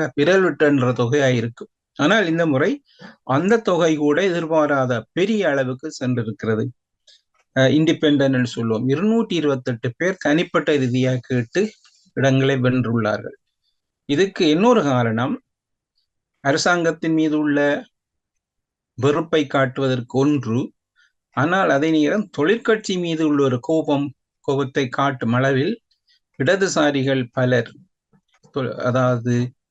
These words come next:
கவுன்சிலர்ஸ், உள்ளூராட்சி மன்றத்தில் இருந்து பதிமூன்று, பன்னிரண்டு பேர் வரை ராஜினாமா செய்திருந்தார்கள். இதனால் தொழிற்கட்சி தன்னுடைய பலத்தை நியாயமாக இழந்திருந்தது.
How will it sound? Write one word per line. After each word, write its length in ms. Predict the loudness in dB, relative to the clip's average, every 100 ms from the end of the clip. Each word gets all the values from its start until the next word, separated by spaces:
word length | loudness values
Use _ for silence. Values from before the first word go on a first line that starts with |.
| -20 _ _ -2
கவுன்சிலர்ஸ், 680 | 0 0 0 0 0 -4 -10 -14 _ _ _ _
உள்ளூராட்சி 580 | -2 0 2 2 0 0
மன்றத்தில் 560 | 0 0 0 -2 -4 -2
இருந்து 340 | 0 0 0 -2 -4
பதிமூன்று, 880 | -4 -2 -2 0 0 0 0 0 -2 -2
பன்னிரண்டு 540 | -2 0 0 0 -2 0
பேர் 220 | -2 -2
வரை 240 | -2 -2 0
ராஜினாமா 580 | 0 0 0 0 0
செய்திருந்தார்கள். 800 | -2 -4 -4 -4 -4 -4 -4 -2 -4 _ _ _ _ _ -4
இதனால் 640 | 0 2 2 2 0 -2 -6 -4
தொழிற்கட்சி 640 | -4 -2 -2 -4 -4 -10 -10
தன்னுடைய 420 | -4 -2 0 0 -2
பலத்தை 440 | 0 -2 -2 -2 0
நியாயமாக 500 | 0 2 2 2 2
இழந்திருந்தது. 680 | 2 2 0 -2 -4 -6